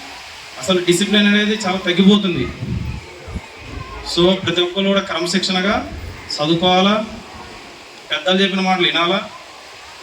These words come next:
టీచర్లకు ఎదురు తిరగొద్దు. ఇదంతా ఎందుకు చెప్తున్నంటే ఈ యొక్క ఇండిసిప్లినరీ యాక్షన్స్ క్రమశిక్షణగా లేకపోవడం వల్లనే బోర్డు మీద రాసిన ఒకటి డ్రగ్ అబ్యూజ్‌మెంట్.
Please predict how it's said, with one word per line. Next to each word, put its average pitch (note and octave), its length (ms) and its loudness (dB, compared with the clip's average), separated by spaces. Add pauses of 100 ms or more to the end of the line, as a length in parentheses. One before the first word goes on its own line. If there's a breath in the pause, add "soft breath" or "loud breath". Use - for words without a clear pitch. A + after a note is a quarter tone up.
(240)
టీచర్లకు F3+ 420 2
ఎదురు F3 220 6
తిరగొద్దు. F#3 480 4 (1600)
ఇదంతా G3 300 4
ఎందుకు A3 220 4
చెప్తున్నంటే G#3+ 800 2 (120)
ఈ F3+ 160 6
యొక్క G3 220 2
ఇండిసిప్లినరీ G3+ 880 4
యాక్షన్స్ E3+ 420 0
క్రమశిక్షణగా G3 920 2
లేకపోవడం F#3 600 0
వల్లనే F#3+ 340 2 (800)
బోర్డు - 380 -8
మీద G3+ 100 2
రాసిన F3 320 2 (760)
ఒకటి F3 460 2
డ్రగ్ F3 260 2
అబ్యూజ్‌మెంట్. F3+ 600 4